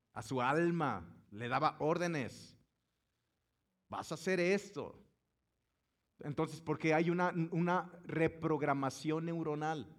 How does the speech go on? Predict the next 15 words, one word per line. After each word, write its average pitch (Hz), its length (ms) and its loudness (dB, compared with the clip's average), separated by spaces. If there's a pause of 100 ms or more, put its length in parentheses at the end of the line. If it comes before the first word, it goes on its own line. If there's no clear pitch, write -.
(140)
se, 135 340 -4
se 127 380 -4
crean 147 340 0
nuevas 143 320 -2
carreteras. 113 600 -6
Entonces, 110 480 -8 (1200)
repite 165 340 0
conmigo, 151 480 0 (320)
Señor 180 380 4
Jesús, 202 600 -2 (920)
yo 190 320 8
creo 185 360 6
en 208 120 6
tu 202 120 6
palabra, 170 520 6